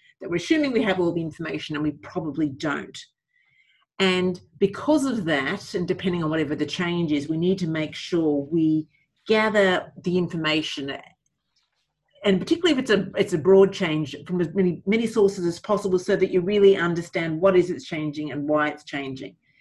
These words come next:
And just to check ourselves in terms of saying, "This is the, I'm feeling about this, or I'm thinking about this for these reasons, based on this information."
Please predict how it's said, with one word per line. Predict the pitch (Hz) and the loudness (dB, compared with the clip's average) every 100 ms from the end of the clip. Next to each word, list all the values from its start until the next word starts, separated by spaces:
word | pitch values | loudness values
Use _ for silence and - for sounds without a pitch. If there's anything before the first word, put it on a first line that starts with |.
| _ _ - | _ _ -2
And | 185 185 165 | 2 2 0
just | 233 240 | -4 -6
to | 208 | -8
check | - 196 170 | 0 0 0
ourselves | 160 165 160 156 | -4 -2 -4 -4
in | 156 | -8
terms | 170 156 | -6 -4
of | 151 | -6
saying, | - 156 151 | -4 -4 0
"This | 190 196 | 0 0
is | 160 - _ - | -6 -8 _ -8
the, | 170 - | -6 0
I'm | 180 - | 0 0
feeling | 254 262 226 | 0 2 2
about | 196 180 185 | 4 4 4
this, | 196 196 - | 2 0 -2
or | |
I'm | 156 - | -6 -2
thinking | 185 175 | -2 0
about | 160 165 156 - | -2 -2 -2 -2
this | 151 - | -4 -4
for | 170 | -4
these | 147 190 185 | 2 2 2
reasons, | 175 185 202 285 269 | 2 4 4 0 -2
based | 302 160 - | -2 -6 -4
on | 156 | -4
this | 170 | -4
information." | 165 - 151 151 165 - 277 | -6 -8 -6 -6 -6 -8 -10